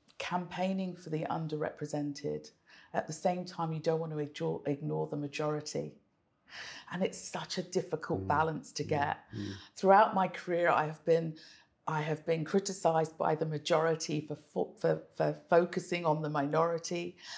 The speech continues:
Speaker 1: And I've been criticised by the minority for not
Speaker 2: Oh.
Speaker 1: focusing enough on the minority.
Speaker 2: Ah, yeah.
Speaker 1: Uh, and, um, yeah, it, it's,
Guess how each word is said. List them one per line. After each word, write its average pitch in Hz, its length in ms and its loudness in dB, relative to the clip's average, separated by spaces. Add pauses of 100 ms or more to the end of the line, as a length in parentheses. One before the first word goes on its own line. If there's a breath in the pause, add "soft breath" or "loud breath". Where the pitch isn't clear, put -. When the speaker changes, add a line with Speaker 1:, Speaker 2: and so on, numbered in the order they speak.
(300 loud breath)
Speaker 1:
And 170 140 6
I've 160 140 6
been 160 140 2
criticised 180 800 6
by 160 140 4
the 156 100 -2
minority 156 960 2 (160 loud breath)
for 180 80 6
not 175 180 6
Speaker 2:
Oh. - 80 -2
Speaker 1:
focusing 180 520 4
enough 175 800 8
on 147 140 6
the 139 80 2
minority. 135 640 -2
Speaker 2:
Ah, 98 280 2
yeah. 90 200 0 (280 loud breath)
Speaker 1:
Uh, 160 340 8 (100)
and, 160 560 -2
um, 151 600 0 (480 soft breath)
yeah, 170 300 8
it, - 220 2
it's, - 360 0